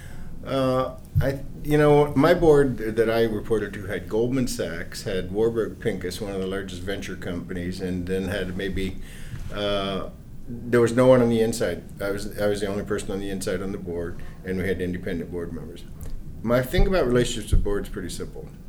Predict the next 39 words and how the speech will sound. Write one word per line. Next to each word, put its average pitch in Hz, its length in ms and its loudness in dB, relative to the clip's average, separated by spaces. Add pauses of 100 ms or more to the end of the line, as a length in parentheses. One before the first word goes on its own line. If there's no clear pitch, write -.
(120)
I 120 80 2
believe 147 300 4
that 92 120 -2
boards 110 240 2
should 95 260 -6
be 98 120 -6
responsible 98 720 -4
for, 92 460 0
I 107 80 4
believe 120 340 4
the 104 80 -6
C 110 300 0
E 107 40 4
O, 92 280 0 (120)
the 92 80 -4
president 98 520 -2
of - 80 -8
the 92 80 -8 (180)
company, 90 440 -4 (380)
is 117 160 2
responsible 113 520 0
for 98 40 -8
bringing 110 300 0
in 104 80 0
a 95 60 -4
business 123 340 4
plan 113 300 -2
and 92 120 -6
a 92 40 -6
budget. - 360 -6 (440)
And 107 100 0
the 104 60 4
board 123 400 4
should 110 320 -4
spend 127 320 4
the - 20 0
time 98 440 2
to 101 100 -6
realize 95 580 -2